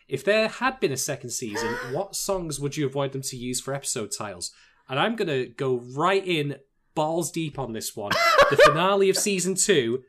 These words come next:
Speaker 1: should have been Under Pressure, as in the, the David Bowie and Queen song.
Speaker 2: Okay.
Speaker 1: Because that song is incredible, and, well, the, the chorus for it is basically, you know,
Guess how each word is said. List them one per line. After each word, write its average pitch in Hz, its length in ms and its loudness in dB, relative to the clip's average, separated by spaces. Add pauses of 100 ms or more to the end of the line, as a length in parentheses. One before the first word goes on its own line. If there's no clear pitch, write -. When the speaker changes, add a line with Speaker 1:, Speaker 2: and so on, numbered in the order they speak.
(120)
Speaker 1:
should - 240 -4
have 147 100 -6
been 143 200 2
Under 147 220 -2
Pressure, 123 520 -4 (280)
as 131 180 0
in 131 180 2
the, 139 80 -4
the 127 140 -4
David 135 380 0
Bowie 131 280 2
and 117 100 -6
Queen 120 300 -4
song. 95 320 -8
Speaker 2:
Okay. 101 280 -4 (1160)
Speaker 1:
Because 127 240 -4
that 165 220 -2
song 165 320 -2
is 139 100 -4
incredible, 135 720 -4
and, 135 340 -2 (360)
well, 127 340 -4 (560)
the, 131 140 -12 (220)
the - 80 -2
chorus 165 420 0
for - 160 -2
it 120 160 -4
is 123 180 0
basically, 135 460 -2
you 117 80 -4
know, 117 320 -4